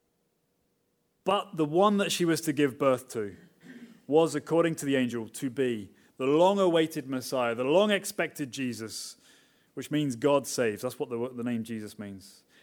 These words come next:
He is the one who is going to have the throne of David, the son of David. He is gonna be the one who will reign over all of Israel. And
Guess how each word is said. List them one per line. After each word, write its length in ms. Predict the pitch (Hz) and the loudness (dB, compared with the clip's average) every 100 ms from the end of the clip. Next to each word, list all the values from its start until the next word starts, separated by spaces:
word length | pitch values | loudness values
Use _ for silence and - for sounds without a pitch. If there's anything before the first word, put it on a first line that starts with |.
| _ | _
He 180 | - 170 | 2 6
is 160 | 190 156 | 6 4
the 80 | |
one 260 | 156 165 151 | 0 2 0
who 100 | 139 | -2
is 100 | 139 | -6
going 180 | 147 139 | -4 -6
to 100 | 139 | -8
have 280 | 135 139 117 | -6 -6 -6
the 80 | 120 | -18
throne 460 | - - 165 175 | -16 -4 -2 0
of 160 | 160 120 | -2 -4
David, 380 | 135 131 110 101 | -4 -4 -6 -12
the 80 | 117 | -12
son 260 | - 165 | -6 -4
of 160 | 170 131 | -4 -6
David. 340 | 135 127 107 | -4 -4 -6
He 140 | 117 170 | -2 -2
is 140 | 160 | 0
gonna 200 | 175 170 | -2 -2
be 140 | 165 | -2
the 100 | 160 | -2
one 380 | 156 165 165 143 - - _ | -2 -2 -2 -4 -10 -20 _
who 100 | 160 | -6
will 140 | 151 147 | -4 -2
reign 380 | 175 196 180 160 | -2 -2 -4 -6
over 220 | 170 165 | -4 -4
all 260 | 160 208 220 | 0 4 4
of 100 | 196 | 6
Israel. 540 | 214 180 185 147 110 - _ | 2 2 0 0 -2 -10 _
And 340 | - 214 202 | -8 -6 -6